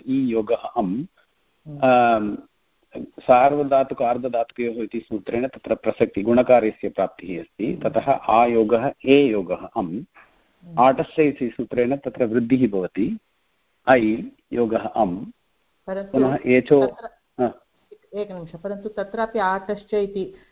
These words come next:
Speaker 2: अ, वर्ण, अं, प्रथमं वयम् एचोयवायावः कृत्वा तदनन्तरम् आटश्च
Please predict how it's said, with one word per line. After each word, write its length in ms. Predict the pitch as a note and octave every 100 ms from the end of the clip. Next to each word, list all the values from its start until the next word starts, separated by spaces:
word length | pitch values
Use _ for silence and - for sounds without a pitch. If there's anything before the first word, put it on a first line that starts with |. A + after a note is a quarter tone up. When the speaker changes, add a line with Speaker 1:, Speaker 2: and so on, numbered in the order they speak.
| _
Speaker 2:
अ, 40 | E3
वर्ण, 320 | E3 D#3+ F3
अं, 1040 | F3+ E3+ E3+ E3 D#3+ D#3+ D#3 D#3 D3+ C#3+ B2 B2+ A#2+ C#3+ - _ _ _ _
प्रथमं 440 | G3 G3 G#3+ A3 G#3
वयम् 280 | G3 G3 G3
एचोयवायावः 960 | G3 F#3+ A3 G#3 F#3+ F#3+ F#3+ F#3 F#3+ F#3+
कृत्वा 460 | F#3+ F#3 F#3 G3+
तदनन्तरम् 680 | G#3 G3 D#3 E3+ F3+ G#3 G#3 G3+
आटश्च 480 | F3+ F3+ F#3+ - G3